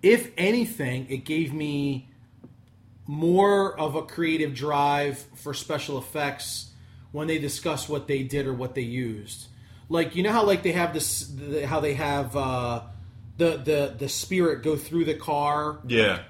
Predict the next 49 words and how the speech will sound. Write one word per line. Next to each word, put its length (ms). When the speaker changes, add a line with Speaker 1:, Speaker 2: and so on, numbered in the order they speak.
Speaker 1:
and 180
stuff? 400
Like, 160
they 140
say 260
that 140
they 80
had, 160
like, 160
a 60
thirty-foot 540
steel 400
pole 680
that 160
they 80
had 140
a 40
camera 440
on 180
the 160
end 320
that 220
they 100
were 140
to 140
break 220
the 80
window 360
with, 520
and, 260
uh, 140
how 180
some 260
of 60
the, 140
how 180
some 240
of 100
the 140
times 420
when 100
it 40
was 100
going 200
through 100
the 60
woods, 320
it 120
was, 160